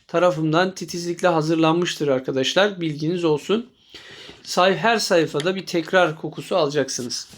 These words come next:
On sekiz bölü iki nokta yetmiş beş artı sıfır virgül yirmi beş. Yine ne yapıyoruz arkadaşlar? Evet, aynen öyle.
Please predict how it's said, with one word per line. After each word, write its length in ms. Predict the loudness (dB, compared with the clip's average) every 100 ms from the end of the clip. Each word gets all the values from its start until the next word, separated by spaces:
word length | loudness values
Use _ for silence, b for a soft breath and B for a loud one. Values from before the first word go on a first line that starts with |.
| B B B B B
On 240 | 6 6
sekiz 560 | 4 0 -2 -6 -4 2
bölü 400 | 4 4 0 -4 _ _
iki 320 | -10 -4 0 2
nokta 300 | 2 2 0
yetmiş 640 | 2 0 -2 -4 -2 2
beş 240 | 4 4 4
artı 360 | 4 2 -4
sıfır 340 | -6 -4 -2 0
virgül 280 | 0 0
yirmi 240 | 2 2 2
beş. 280 | 0 -2 -8 b b b b b b
Yine 400 | 2 4 4 0 _ _ 2
ne 60 | 2
yapıyoruz 400 | 2 0 -2 0
arkadaşlar? 680 | -2 -2 -4 0 0 0 -8 _ _ _ _ _ _ 2
Evet, 420 | 4 6 4 4
aynen 360 | 4 4 4 4
öyle. 340 | 4 4 2